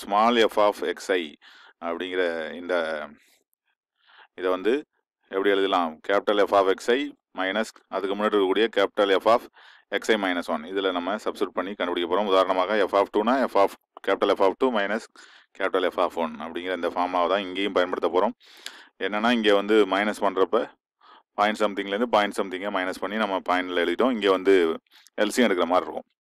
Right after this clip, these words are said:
மத்தபடி ஒண்ணும் கிடையாது, பெரிய வித்தியாசம் இல்ல. சம் நம்பர் ஃபைவ்-க்கும் சம் நம்பர் செவனுக்கும் எந்த வித்தியாசமும் இல்ல, ரொம்ப சிமிலர் சம் தான். அதனால இப்ப நம்ம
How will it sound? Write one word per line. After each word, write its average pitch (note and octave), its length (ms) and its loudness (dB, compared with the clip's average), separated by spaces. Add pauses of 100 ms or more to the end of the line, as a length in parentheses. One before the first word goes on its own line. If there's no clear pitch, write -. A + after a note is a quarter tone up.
(120)
மத்தபடி F2+ 340 0
ஒண்ணும் F#2 200 -4
கிடையாது, F2 280 0 (540)
பெரிய F#2+ 240 -2
வித்தியாசம் G2 360 2
இல்ல. G2+ 120 0 (140)
சம் F#2 200 -2
நம்பர் F#2+ 300 2 (920)
ஃபைவ்-க்கும் A2 600 2 (140)
சம் G#2 220 -2
நம்பர் F#2 260 2 (100)
செவனுக்கும் G#2+ 540 2 (380)
எந்த F#2+ 180 2
வித்தியாசமும் G2+ 460 2
இல்ல, G2+ 120 0 (200)
ரொம்ப F2+ 180 0 (1040)
சிமிலர் G2 340 0
சம் F#2 200 -2
தான். A#2+ 140 2
அதனால F#2+ 240 2
இப்ப F2 180 0
நம்ம E2+ 160 -2